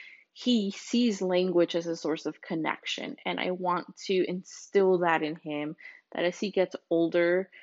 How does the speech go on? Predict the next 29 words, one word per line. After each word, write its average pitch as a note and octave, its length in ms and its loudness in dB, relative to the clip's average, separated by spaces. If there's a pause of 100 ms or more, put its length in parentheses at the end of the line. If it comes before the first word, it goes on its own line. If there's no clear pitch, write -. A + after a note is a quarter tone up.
(340)
his G3 280 4
language F3 580 2
matters, D#3 720 -2
that - 140 -14
the F#3 100 0
way F3 160 4
you F3+ 260 4
learn F3+ 340 4
language D#3+ 460 -6
matters, D#3 760 -4
um, E3+ 420 -14 (420)
how G3 140 0
you G3+ 220 4
make A#3+ 320 4
others G#3 500 4
feel A3 760 0 (600)
through G#3+ 200 6
the F#3+ 120 4
language F3 760 0
really B3 320 0
matters. F3+ 640 -2
Because F#3+ 240 -2
I, F#3 120 2
you G3 360 2
know, F#3 140 -2
when F3+ 160 -2
I F#3 140 -2
grew F3+ 280 2
up, F3 400 4